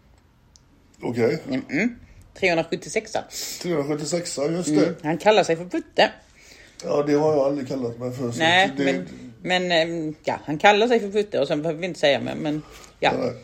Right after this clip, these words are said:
Speaker 2: Mm, här. Vi träffades på Donken i, eh, vid Skandinavium.
Speaker 1: Ja.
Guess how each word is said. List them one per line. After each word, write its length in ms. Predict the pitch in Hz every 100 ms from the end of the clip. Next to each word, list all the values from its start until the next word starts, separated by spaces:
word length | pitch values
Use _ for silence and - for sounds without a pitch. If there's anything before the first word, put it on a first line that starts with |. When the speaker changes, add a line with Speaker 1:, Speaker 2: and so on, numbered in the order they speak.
| - _ _ 151
Speaker 2:
Mm, 300 | 139 - - - - - - -
här. 240 | - 139 - -
Vi 120 | 202
träffades 520 | 208 220 214 196 202
på 400 | - - 151 131 110
Donken 540 | 123 120 120 156 240 - - - - - _ _ _ _ _ _ _ _ _ _
i, 400 | - 143 135 139
eh, 500 | 135 131 131 135 135
vid 100 | 135
Skandinavium. 680 | - 165 226 240 98 73 135 - - - - - - -
Speaker 1:
Ja. 360 | 123 147 214